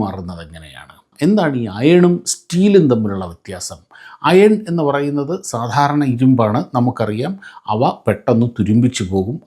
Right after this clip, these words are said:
അതിന് ബലം കുറവായിരിക്കും. എന്നാൽ സ്റ്റീൽ എന്ന് പറഞ്ഞു കഴിഞ്ഞാൽ, ഉരുക്ക്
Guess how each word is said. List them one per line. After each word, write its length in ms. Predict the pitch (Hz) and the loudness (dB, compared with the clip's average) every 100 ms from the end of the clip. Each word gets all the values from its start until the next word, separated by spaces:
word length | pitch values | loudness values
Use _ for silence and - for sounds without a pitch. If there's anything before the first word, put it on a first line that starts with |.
| - | -6
അതിന് 200 | 113 131 117 95 | 0 4 4 2
ബലം 240 | 98 123 - | 0 0 0
കുറവായിരിക്കും. 720 | 90 104 107 90 87 90 156 202 - - - - | -2 -2 -2 -4 -8 -8 -8 -8 -14 -20 -8 0
എന്നാൽ 280 | 139 131 104 87 - | 4 4 2 -4 -8
സ്റ്റീൽ 480 | - _ 240 247 240 - | -10 _ 4 4 2 -4
എന്ന് 140 | 143 131 | -4 -2
പറഞ്ഞു 280 | 98 95 101 92 | -4 -8 -8 -8
കഴിഞ്ഞാൽ, 380 | 90 87 82 - _ 160 | -10 -12 -14 -20 _ 0
ഉരുക്ക് 460 | 165 196 - 175 | 4 2 2 2